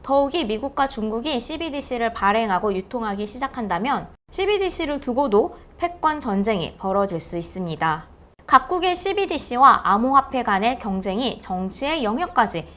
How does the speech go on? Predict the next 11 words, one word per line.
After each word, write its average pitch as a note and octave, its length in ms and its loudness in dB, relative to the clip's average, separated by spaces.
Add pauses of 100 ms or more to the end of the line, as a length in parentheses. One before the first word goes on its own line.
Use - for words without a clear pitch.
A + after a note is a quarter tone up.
이어질 A3 380 2
수도 G3 320 -2
있으니 F#3 600 -4 (140)
각국의 D4+ 680 -2
정부와 A3+ 600 2
중앙은행의 A3+ 840 0
입장을 A#3 540 -2
주의 A#3+ 240 -6
깊게 F#3+ 360 -4
보시기 F3+ 420 -4
바랍니다. E3 600 -4